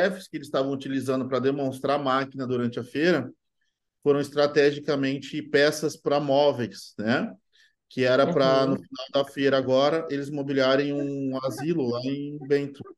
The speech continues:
Speaker 2: Ai, que legal, hein?
Speaker 1: Eu achei muito legal, assim, poxa, já tá ali fazendo, né? É, a indústria, ela tem esse poder de, de alinhar, de juntar mais poderes, né? Do M D F, da máquina, enfim. E tão
Speaker 2: Sim.
Speaker 1: ali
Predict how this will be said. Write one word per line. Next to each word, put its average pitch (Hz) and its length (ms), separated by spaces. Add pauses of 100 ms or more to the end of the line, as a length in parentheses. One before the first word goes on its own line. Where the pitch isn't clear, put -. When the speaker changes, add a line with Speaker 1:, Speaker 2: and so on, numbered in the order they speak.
(840)
Speaker 2:
Ai, 220 120
que 214 120
legal, 170 560
hein? 190 260
Speaker 1:
Eu 143 80
achei 160 360
muito 202 280
legal, 139 400
assim, 135 260
poxa, 170 380
já 151 100
tá 175 180
ali 175 140
fazendo, 143 680
né? 139 220 (680)
É, 127 220
a 135 160
indústria, 143 460
ela 156 220
tem 151 140
esse - 220
poder 156 480
de, 127 160
de 127 220
alinhar, 127 460
de 120 100
juntar 135 320
mais 143 340
poderes, 135 600
né? 120 160
Do 123 100
M 113 140
D 107 80
F, 127 420
da 110 100
máquina, 120 500
enfim. 113 440 (680)
E 123 140
tão 302 280
Speaker 2:
Sim. 440 60
Speaker 1:
ali 403 180